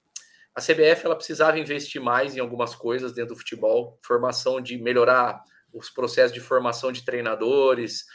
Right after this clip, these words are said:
e uma das coisas também era alimentar essas competições como a sub-vinte e três. Ela tem boas camisas, era uma competição que poderia ser mais rentável, né? Ela poderia ser autossustentável, na verdade,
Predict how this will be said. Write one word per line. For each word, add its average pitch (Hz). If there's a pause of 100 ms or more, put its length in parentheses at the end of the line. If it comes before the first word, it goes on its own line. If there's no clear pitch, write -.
(120)
e 139
uma 165
das 160
coisas 139
também 127
era 143
alimentar 143
essas -
competições 135
como 131
a -
sub-vinte 123
e -
três. 110 (360)
Ela 120
tem 143
boas 151
camisas, 135
era 120
uma 127
competição 131
que -
poderia 131
ser 147
mais 135
rentável, 123 (480)
né? 117
Ela 127
poderia 139
ser 151
autossustentável, 131
na 120
verdade, 117